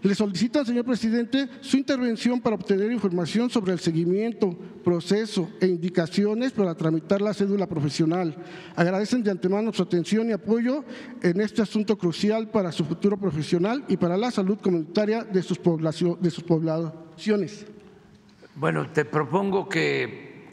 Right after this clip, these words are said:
Speaker 2: eh, estés el martes, que viene el secretario de Salud, el doctor
Speaker 1: Gracias.
Speaker 2: Alcocer, y que traiga una respuesta.
Speaker 1: Muy bien.
Speaker 2: ¿Te parece?
Speaker 1: Está muy bien. Gracias, presidente.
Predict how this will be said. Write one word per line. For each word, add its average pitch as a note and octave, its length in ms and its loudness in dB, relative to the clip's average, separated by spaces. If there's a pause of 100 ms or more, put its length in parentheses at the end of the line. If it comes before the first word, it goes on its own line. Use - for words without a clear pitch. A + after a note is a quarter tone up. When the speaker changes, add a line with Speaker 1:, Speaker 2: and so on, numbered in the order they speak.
Speaker 2:
eh, G#2+ 800 0
estés D#3 400 -2
el D3+ 140 0
martes, - 560 -4 (1160)
que A#2 140 -4
viene C#3+ 720 -2
el A#2 80 0
secretario B2 640 -2
de A2+ 120 -4
Salud, F#2 320 -6 (1120)
el A#2+ 120 -14
doctor C3 320 -2
Speaker 1:
Gracias. C3+ 220 -8
Speaker 2:
Alcocer, G2+ 380 -8 (480)
y C#3+ 140 -8
que B2+ 280 -2
traiga C#3 380 -2
una C3+ 240 0
respuesta. G2 560 -8 (640)
Speaker 1:
Muy D3+ 160 0
bien. C3+ 140 -8 (240)
Speaker 2:
¿Te - 100 -10
parece? D3 420 0 (200)
Speaker 1:
Está G3 200 -2
muy F#3 140 2
bien. E3+ 320 -6
Gracias, G3 320 0
presidente. D#3 560 -2